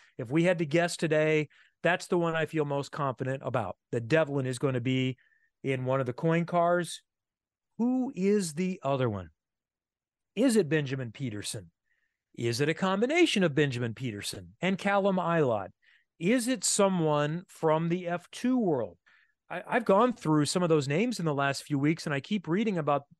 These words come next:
you know, the names and, uh, of possibilities, and I see more and more of, "No, I've decided I'm not gonna do IndyCar. I'm gonna be a reserve F one driver. I'm doing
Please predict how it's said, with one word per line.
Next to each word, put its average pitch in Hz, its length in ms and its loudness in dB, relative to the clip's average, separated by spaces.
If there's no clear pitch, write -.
you 160 80 -12
know, 135 140 -6
the 135 80 -8
names 151 400 -4
and, 117 160 -8
uh, - 100 -12
of 180 320 -6
possibilities, 170 1000 2
and 147 560 0
I 139 120 -4
see 170 260 0
more 160 400 -4
and 160 140 0
more 185 340 4
of, 151 340 2
"No, 202 180 2
I've 180 120 2
decided 160 460 0
I'm 143 80 0
not 147 160 0
gonna 135 160 -4
do 131 160 -2
IndyCar. 131 420 0
I'm 127 80 -4
gonna 127 180 -4
be 131 180 -4
a 127 40 -2
reserve 123 340 0
F 127 200 -2
one 127 160 0
driver. 123 440 0
I'm 127 120 -8
doing 123 300 -4